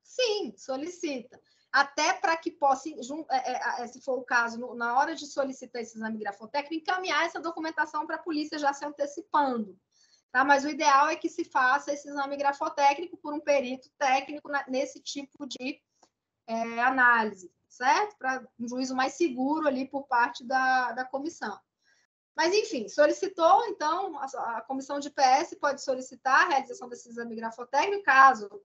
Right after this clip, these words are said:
dentro desse P L isso não tenha sido feito, tá? É, que mais? Ouvir a funcionária, né, do plano de saúde, lá da, que encaminhou essa, essas guias,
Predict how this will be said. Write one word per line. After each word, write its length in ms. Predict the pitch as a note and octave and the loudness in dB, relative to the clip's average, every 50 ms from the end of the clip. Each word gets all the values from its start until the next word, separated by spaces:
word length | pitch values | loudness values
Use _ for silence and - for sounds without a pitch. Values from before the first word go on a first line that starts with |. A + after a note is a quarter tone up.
| _ _ _ | _ _ _
dentro 240 | - A#3 B3+ B3+ C4 | -4 -4 -4 -4 -2
desse 260 | A#3 A#3+ A#3 - A3+ | -4 -4 -4 -4 -8
P 100 | - - | -8 -4
L 240 | B3 A#3 A3+ A3+ A3 | -2 -2 -2 -2 -2
isso 160 | G#3+ G#3+ - | -4 -6 -8
não 120 | A#3 A#3 A3 | -10 -10 -10
tenha 220 | - A#3 A3 A3 | -10 -10 -10 -10
sido 260 | A3 - A#3 A3 A#3+ _ _ _ _ _ _ _ | -10 -12 -14 -14 -14 _ _ _ _ _ _ _
feito, 460 | _ - A3 A3 C4 F#4 - - A#4+ - - - | _ -6 -4 -2 -2 -2 -4 -6 -14 -16 -8 -2
tá? 280 | - B3 D4 A4 - - _ _ _ _ _ _ _ _ _ _ _ _ _ _ _ _ _ _ _ - | 0 2 2 0 -2 -10 _ _ _ _ _ _ _ _ _ _ _ _ _ _ _ _ _ _ _ 2
É, 400 | B3+ C4 C4 C4 C4 C4 C4 C4 | 6 10 12 12 12 12 10 8
que 160 | - F#4 F4+ | 2 0 0
mais? 540 | F#4 F4+ D#4 C4+ A#3 G3+ F3+ D#3+ - - _ - | 2 2 2 2 2 0 -2 -8 -10 -10 _ 2
Ouvir 480 | C#4+ F4+ F#4+ F4+ D4 D4 E4 G4 A4 A#4+ A#4 - - - | 2 2 2 0 0 2 4 4 4 4 2 -2 -6 -6
a 80 | C#4 | -6
funcionária, 800 | C#4+ - D4+ C#4+ - D4 C4+ C4 B3 A#3 C4 E4+ G4+ A4 E4+ C4+ | -6 -6 -10 -8 -4 -4 -2 0 2 2 4 4 2 2 -2 -4
né, 240 | B3+ C4+ D#4+ G#4+ G#4 | -2 -2 -4 -4 -4
do 100 | E4+ D4+ | -6 -8
plano 300 | - C4 B3 B3 A#3+ A3+ | -8 -8 -8 -6 -6 -8
de 100 | A3 A#3+ | -10 -8
saúde, 680 | - D4+ C#4 C#4 C4+ C#4 E4 A#4 B4 A#4 - - _ _ _ _ _ _ _ _ _ _ _ _ _ _ _ _ | -2 0 2 2 2 2 2 0 0 -2 -6 -16 _ _ _ _ _ _ _ _ _ _ _ _ _ _ _ _
lá 240 | A3 A3+ B3 D4 D#4 | -4 2 2 4 2
da, 120 | B3+ A3+ A3 _ _ | 2 -2 -12 _ _
que 120 | _ - B3+ | _ -6 -6
encaminhou 600 | B3+ B3+ C#4 B3+ B3+ B3+ B3+ B3 A#3+ B3+ C4+ C#4 | -4 -2 -2 -2 -2 -2 -4 -2 0 2 2 2
essa, 240 | C4+ C4 - - - | 2 0 -4 -8 -8
essas 280 | A#3 - A#3+ A#3+ A#3 | -8 -8 -10 -10 -8
guias, 440 | A3 A#3+ B3+ D4+ G4 B4 B4 - _ | -8 -6 -4 -2 -2 -2 -4 -8 _